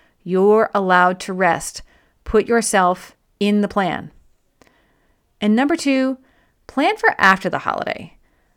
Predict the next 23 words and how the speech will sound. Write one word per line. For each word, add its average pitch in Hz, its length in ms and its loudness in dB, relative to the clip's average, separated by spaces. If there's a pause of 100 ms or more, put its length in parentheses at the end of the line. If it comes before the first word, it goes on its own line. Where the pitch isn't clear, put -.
(160)
Map 226 260 0
out 370 160 0
some 294 200 2
easy 226 300 2
meals 185 460 -2
so - 100 -8
that 196 140 -2
you 220 120 -6
don't 214 400 2
have 226 200 0
to 220 80 0
think 220 220 -2
too 214 120 -6
much 180 200 -2
about 175 180 -2
what 190 140 -4
to 196 80 -8
cook 185 300 -4
or - 200 -2
eat 196 320 -4
in 185 120 -4
those 180 180 -2
days 185 340 0